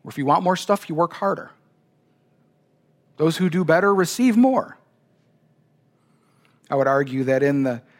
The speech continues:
scriptural economy, the only merit Christ or anyone looks at is Christ's merit. And the way we obtain that is through our trust in the Lord. So the question could be is not how do you work, how much do you trust?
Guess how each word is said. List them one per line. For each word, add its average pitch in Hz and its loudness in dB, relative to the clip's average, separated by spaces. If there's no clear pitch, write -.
scriptural 147 -4
economy, 147 -4
the 147 -2
only 156 2
merit 143 0
Christ 143 -2
or 147 -2
anyone 143 0
looks 143 -4
at 139 -2
is 143 -6
Christ's - -4
merit. 131 0
And 156 2
the 165 4
way 175 4
we 196 4
obtain 208 2
that 160 4
is 165 0
through 185 2
our 165 4
trust - -2
in 147 0
the 139 2
Lord. 110 -4
So - -8
the 175 2
question 202 0
could 160 -2
be 208 4
is 156 2
not 180 2
how 180 2
do 156 -2
you 147 2
work, 151 4
how 156 -2
much 151 -2
do 147 -6
you 135 -2
trust? - -12